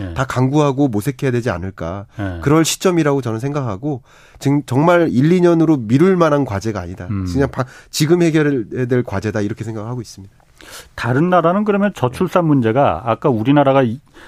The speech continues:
Speaker 1: 전 세계에서 꼴찌, 우리나라 다음으로, 홍콩 다음으로 우리나라 실질적인 꼴찌인데
Speaker 2: 네.
Speaker 1: 다른 나라들은 인구 문-,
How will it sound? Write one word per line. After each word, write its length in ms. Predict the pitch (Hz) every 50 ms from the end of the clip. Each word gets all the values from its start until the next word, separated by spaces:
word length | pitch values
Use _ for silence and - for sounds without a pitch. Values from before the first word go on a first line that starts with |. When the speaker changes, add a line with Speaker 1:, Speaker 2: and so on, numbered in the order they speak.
| - - - _
Speaker 1:
전 200 | - - 117 127
세계에서 280 | 127 139 143 139 135 139
꼴찌, 520 | - - 214 214 175 - - 175 147 127
우리나라 500 | 120 135 123 107 123 135 135 135 131 127
다음으로, 320 | - - 104 104 110 120 120
홍콩 380 | - - 208 208 - 214 202
다음으로 360 | 165 127 120 120 123 123 120 113
우리나라 460 | 110 110 113 110 110 107 107 107 101
실질적인 500 | - - 190 180 - 180 151 143 131 123
꼴찌인데 720 | - 180 180 - - 143 113 98 87 107 107 85 71 67 -
Speaker 2:
네. 240 | 110 104 92 85 82 87 101 107 - - _ _ _
Speaker 1:
다른 360 | - - 104 110 135 165 175
나라들은 440 | 185 180 170 175 170 170 190 226 208
인구 280 | 156 127 127 123 139
문-, 220 | 147 151 147 143